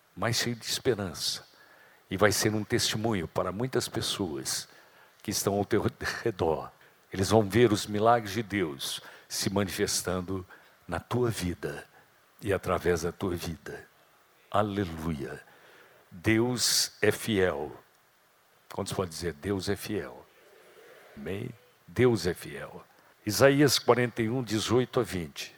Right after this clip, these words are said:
Diz assim, "Abrirei rios nos altos desnudos e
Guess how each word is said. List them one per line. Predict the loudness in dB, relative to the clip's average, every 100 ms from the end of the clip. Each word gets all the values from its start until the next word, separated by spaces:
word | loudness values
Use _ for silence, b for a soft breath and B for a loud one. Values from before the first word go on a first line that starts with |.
| -16
Diz | -2
assim, | 2 4 6
"Abrirei | 6 6 4 6 4
rios | 4 2 4 2
nos | 2 -2 8
altos | 10 10 8 -2 -4
desnudos | -2 -2 -2 -2 -4 -4 -10 -4
e | -4